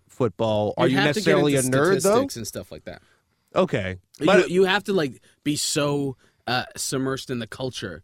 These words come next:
Speaker 1: Right.
Speaker 2: that it's like, you know, it kinda takes over your life a bit.
Speaker 1: See, I think the, I think, uh,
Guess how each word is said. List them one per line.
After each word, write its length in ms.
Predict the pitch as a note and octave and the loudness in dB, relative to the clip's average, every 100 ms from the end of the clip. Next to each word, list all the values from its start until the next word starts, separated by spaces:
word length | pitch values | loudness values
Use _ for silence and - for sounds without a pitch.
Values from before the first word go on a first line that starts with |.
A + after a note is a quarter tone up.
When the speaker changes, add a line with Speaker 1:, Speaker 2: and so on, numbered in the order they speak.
| _ | _
Speaker 1:
Right. 300 | A2+ G#2 F#2 | -4 -2 -2
Speaker 2:
that 140 | A#2+ A2+ | -4 -6
it's 220 | G#2+ B2+ | -8 -6
like, 280 | A2+ G2 - | -6 -8 -10
you 140 | A#2 G#2+ | -10 -8
know, 160 | F#2 | -10
it 80 | F#2+ | -12
kinda 220 | A#2+ A2 | -10 -10
takes 240 | G2 G#2 A2 | -10 -12 -10
over 160 | G2+ | -10
your 120 | F#2 | -10
life 240 | F#2+ F#2 F#2+ | -10 -12 -14
a 40 | |
bit. 200 | D#2 C2+ _ _ | -16 -18 _ _
Speaker 1:
See, 140 | - A3 | 0 2
I 160 | A#3+ | 2
think 160 | C4+ A3+ | 0 0
the, 240 | D#3+ D3+ | -2 0
I 120 | E3 F3+ | 0 2
think, 240 | F#3 | 2
uh, 80 | C#3+ | 0